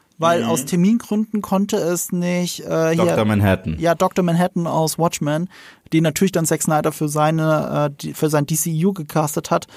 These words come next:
Speaker 1: Äh, wie heißt der Darsteller nochmal? Äh, Billy
Speaker 2: Bill
Speaker 1: Crudup?
Speaker 2: Crudup.
Speaker 1: Ja,
Speaker 2: Bill
Speaker 1: Billy Crudup.
Speaker 2: Crudup oder so.
Speaker 1: Ja, der Verräter aus Mission Impossible drei. Ähm, der, äh
Speaker 2: Der auch demnächst Thema hier wird bei Alien Covenant.
Speaker 1: Hm. Ach echt? Warte mal, Alien Covenant, war der dabei?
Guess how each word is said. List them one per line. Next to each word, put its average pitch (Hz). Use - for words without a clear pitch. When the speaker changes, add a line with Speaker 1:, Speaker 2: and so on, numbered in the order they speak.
Speaker 1:
Äh, 156
wie 160
heißt 175
der 165
Darsteller 165
nochmal? 151
Äh, 156
Billy 202
Speaker 2:
Bill 117
Speaker 1:
Crudup? 240
Speaker 2:
Crudup. 147
Speaker 1:
Ja, 175
Speaker 2:
Bill -
Speaker 1:
Billy 190
Crudup. 180
Speaker 2:
Crudup -
oder 143
so. 175
Speaker 1:
Ja, 160
der 165
Verräter 160
aus 151
Mission 160
Impossible 139
drei. 139
Ähm, 160
der, 190
äh 180
Speaker 2:
Der 95
auch 107
demnächst 117
Thema 147
hier 123
wird 107
bei 95
Alien 98
Covenant. 87
Speaker 1:
Hm. 208
Ach -
echt? -
Warte 165
mal, 139
Alien 180
Covenant, 294
war 220
der 170
dabei? 156